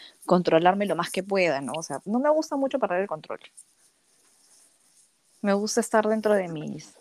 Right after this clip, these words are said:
dentro de mis casillas. Entonces, yo me acuerdo de una en particular, que fue un cumpleaños mío, y siento que me cagaron mi cumple. Este, yo estaba, estábamos en un bar, pues, ¿no? O sea, na-, en una discoteca,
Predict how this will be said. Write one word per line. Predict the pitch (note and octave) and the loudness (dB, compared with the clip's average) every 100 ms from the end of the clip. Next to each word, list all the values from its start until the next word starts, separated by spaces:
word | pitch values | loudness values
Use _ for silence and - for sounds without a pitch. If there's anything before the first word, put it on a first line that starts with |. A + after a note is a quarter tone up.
| - | -8
dentro | D#3+ D#3+ | -4 -2
de | |
mis | D#3+ - | -4 -6
casillas. | D#3+ - F#3 C3 - - - | -6 -2 -2 -2 -10 -16 -4
Entonces, | F#3+ A3 B3 | 2 2 0
yo | A3+ C#4 | -2 0
me | D#4+ | 2
acuerdo | D#4+ D#4+ E4 | 2 4 4
de | A3+ | 4
una | A#3+ A#3+ G#3+ A3+ D#4+ | 4 2 -2 -4 -4
en | G3+ | -2
particular, | E3+ E3 - F3+ G3 B3+ - - | -2 -2 -4 0 0 -2 -10 -8
que | F#3+ | -2
fue | G#3+ | 0
un | A3+ | 4
cumpleaños | A#3 G#3 G#3 G#3+ | 4 4 2 2
mío, | G#3+ G#3 E3+ - - - - - | 0 0 -2 -4 -8 -14 -14 -10
y | - G3 | 0 0
siento | E3 C4 C4 B3 B3+ | 2 2 2 2 -2
que | G3+ | -4
me | D#3+ | -6
cagaron | D#3+ F3 F3+ F#3 | -6 -2 0 0
mi | F3+ | -2
cumple. | D#3 E3 B2 C3+ _ _ - - - - _ _ _ _ _ _ _ _ - - - - - | -2 -2 -2 -10 _ _ -20 -20 -20 -20 _ _ _ _ _ _ _ _ -16 -16 -18 -20 -8
Este, | - F#3 F3+ - - F3 E3+ E3 D#3+ E3 - - - | 0 2 2 -4 -4 -2 -2 -2 -4 -4 -4 -4 -6
yo | G#3+ | -8
estaba, | - A3+ G#3 G#3 G#3+ - | -2 0 2 2 -2 -4
estábamos | G3 G3 G3+ G#3+ | -6 -4 -2 -4
en | F3 E3+ | -4 -4
un | E3+ | -2
bar, | E3 F3 - | -2 -2 -4
pues, | - D3+ | -10 -8
¿no? | F3 A#3 | -8 -8
O | G#3+ | -8
sea, | D#3+ - _ _ _ - _ - | -8 -8 _ _ _ -20 _ -8
na-, | A#3 A#3+ | 0 2
en | B3 | 4
una | C4+ E4 | 4 2
discoteca, | E4 G3 E3 - | 0 0 0 -6